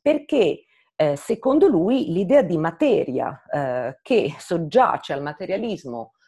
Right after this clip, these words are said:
diciamo, eh, standard,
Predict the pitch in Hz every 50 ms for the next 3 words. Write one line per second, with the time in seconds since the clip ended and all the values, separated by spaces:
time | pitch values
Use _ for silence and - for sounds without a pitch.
0 | _ _ - 175 165 - 220 190 175 156 143 139 131 123 - _ _ _ _ _
1 | _ _ 135 131 127 127 120 117 95 73 73 - - _ _ _ _ _ _ _
2 | _ _ _ _ _ _ _ _ _ _ _ _ _ _ _ _ _ _ _ _
3 | - - - 240 185 135 120 135 139 135 175 220 285 269 330 349 - -